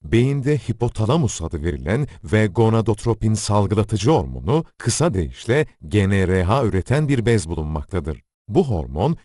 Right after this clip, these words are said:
hipofiz bezinden yumurtalıklarda foliküllerinin büyümesini ve yumurtlamayı kontrol eden iki hormonun salınmasını sağlar. Adet kanaması sırasında yükselen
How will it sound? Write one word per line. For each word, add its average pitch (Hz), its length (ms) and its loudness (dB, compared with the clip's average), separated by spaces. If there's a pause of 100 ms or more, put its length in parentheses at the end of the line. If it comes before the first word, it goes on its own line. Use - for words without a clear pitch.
(160)
hipofiz 107 500 -2
bezinden 90 560 0 (120)
yumurtalıklarda 101 960 0 (140)
foliküllerinin 107 1000 2
büyümesini 90 680 -2 (220)
ve 95 80 2
yumurtlamayı 98 760 0
kontrol 92 440 0
eden 85 320 0 (180)
iki - 240 -2
hormonun 90 460 0
salınmasını 117 640 0
sağlar. 67 440 -6 (560)
Adet 120 340 2
kanaması 80 460 -4
sırasında 90 500 -2
yükselen 90 600 0